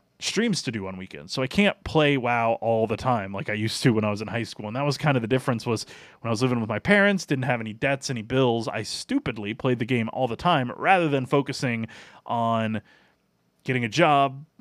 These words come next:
getting debt-free, going into college type stuff. So that's kind of on me. But that said, I don't think that I have that same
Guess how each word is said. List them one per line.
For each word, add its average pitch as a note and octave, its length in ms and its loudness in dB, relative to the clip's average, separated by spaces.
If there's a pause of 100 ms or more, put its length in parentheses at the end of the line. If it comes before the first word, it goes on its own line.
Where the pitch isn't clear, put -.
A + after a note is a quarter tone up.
(520)
getting C#3+ 280 0
debt-free, F3+ 760 -4
going D3 280 -2
into A#2 160 -6
college G3+ 480 2
type G#3+ 220 -2
stuff. A3+ 500 0 (100)
So C#3+ 480 4
that's E3+ 260 -4
kind F3+ 260 0
of C#3 120 2
on B2+ 280 0
me. D#3+ 320 2 (960)
But C#3 200 4
that D#3+ 220 4
said, D#3+ 280 4
I C3 120 2
don't D3 280 0
think C#3+ 240 0
that B2+ 100 2
I A#2+ 60 2
have B2 380 0
that A#2 180 -4
same C3 560 -2